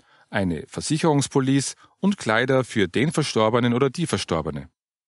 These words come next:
Paula hielt beim Lesen inne und sah in viele überraschte Kindergesichter.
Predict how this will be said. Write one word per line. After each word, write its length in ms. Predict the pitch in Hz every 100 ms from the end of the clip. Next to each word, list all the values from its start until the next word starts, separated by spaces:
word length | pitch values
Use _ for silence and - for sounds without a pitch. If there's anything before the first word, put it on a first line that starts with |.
| _ _ _ _ _ _ _ _ _ -
Paula 300 | 104 131 135
hielt 360 | 110 117 127
beim 200 | - 82
Lesen 380 | 80 90 104 104
inne 380 | - 123 127 123
und 140 | 143
sah 220 | 147 127 123
in 220 | 135 123
viele 400 | - 131 147 147
überraschte 640 | - 113 87 85 - 110
Kindergesichter. 880 | - 110 82 80 80 78 - 73